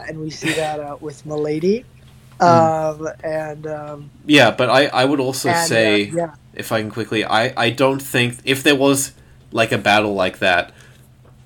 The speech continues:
Speaker 2: I'm, I'm not convinced that any one side would come out on top, because if you look at,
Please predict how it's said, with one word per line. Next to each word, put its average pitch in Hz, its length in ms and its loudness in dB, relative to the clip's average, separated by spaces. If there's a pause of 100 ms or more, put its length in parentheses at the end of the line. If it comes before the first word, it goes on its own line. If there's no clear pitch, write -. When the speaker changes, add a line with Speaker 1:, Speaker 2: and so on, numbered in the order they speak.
(920)
Speaker 2:
I'm, 139 240 2
I'm 131 240 0
not 139 240 4
convinced 123 600 -2
that 117 240 -2
any 120 220 -2
one 113 260 -2
side 113 480 2
would 110 160 -10
come 117 180 -6
out 113 140 0
on 110 120 -4
top, 127 360 -2 (340)
because 135 180 2
if 139 160 0
you 151 80 6
look 165 140 2
at, 156 200 2